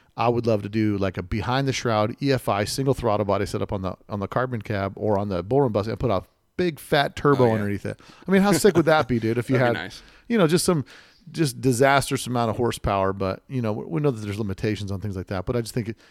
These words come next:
Speaker 1: you know, th-, those are one of my fantasies way off in the future when I'm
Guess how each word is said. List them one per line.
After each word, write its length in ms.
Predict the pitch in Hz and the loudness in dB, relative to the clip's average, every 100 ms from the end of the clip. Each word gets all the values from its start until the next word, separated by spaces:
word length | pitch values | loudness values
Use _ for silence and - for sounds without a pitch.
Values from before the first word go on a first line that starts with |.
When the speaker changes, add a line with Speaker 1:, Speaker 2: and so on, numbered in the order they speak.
| - | -4
Speaker 1:
you 60 | |
know, 80 | 131 | 0
th-, 140 | 131 151 | 0 4
those 180 | 156 | 4
are 60 | 147 | 4
one 160 | 143 139 | 2 2
of 40 | |
my 120 | 123 | 0
fantasies 560 | 98 143 131 113 113 107 | -4 -2 -2 -2 -6 -6
way 180 | 117 120 | -2 0
off 140 | 107 | 0
in 60 | - | -4
the 60 | 104 | -6
future 260 | 120 113 | -6 -4
when 100 | 107 | -4
I'm 140 | 101 | -4